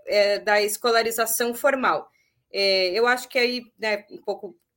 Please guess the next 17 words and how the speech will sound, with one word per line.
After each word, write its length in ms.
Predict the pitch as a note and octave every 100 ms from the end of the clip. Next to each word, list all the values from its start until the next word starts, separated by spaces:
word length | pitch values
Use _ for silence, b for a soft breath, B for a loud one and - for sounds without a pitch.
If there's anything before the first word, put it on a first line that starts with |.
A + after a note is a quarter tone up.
| -
a 80 | F3+
organização 560 | F#3+ G3 F#3+ F#3+ - F#3+
de 80 |
cada 240 | - F#3+ F#3+
carreira, 500 | F3+ G3 A#3+ D#4 G#3
mas 160 | F3
eu 80 | F#3
acho 100 | F#3+
que 60 | G3+
um 40 |
processo 420 | G3 F#3+ F#3 F#3
de 80 | F#3+
acompanhamento, 880 | F#3 G3 - G3+ F#3 F3 G#3+ A#3+ A3
formação 360 | G3 F3+ F3 F#3+
continuada 540 | F#3+ - F#3+ F3+ F3+
é 40 |
importante, 600 | G3+ A3 A3 G3+ B3+ -